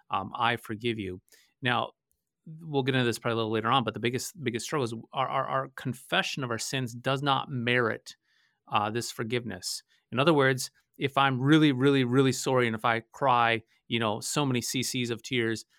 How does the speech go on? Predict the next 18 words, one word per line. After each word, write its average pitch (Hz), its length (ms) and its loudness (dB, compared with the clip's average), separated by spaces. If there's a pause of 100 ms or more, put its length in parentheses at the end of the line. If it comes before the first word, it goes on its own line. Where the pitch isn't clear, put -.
(160)
that 135 480 0
doesn't 139 360 0
make 127 380 -4
me 117 320 -2
so-called, 113 640 -4 (300)
uh, 113 220 -4 (260)
worthy 135 500 4
or 123 180 0
merit 127 520 0
forgiveness. 113 480 -6
I'm 131 240 0
not 135 240 0
forgiven 120 520 -4
because 123 760 -4 (360)
of 120 100 -6
my 110 220 -2
sorrow. 104 640 -4 (560)
Um, 107 380 -4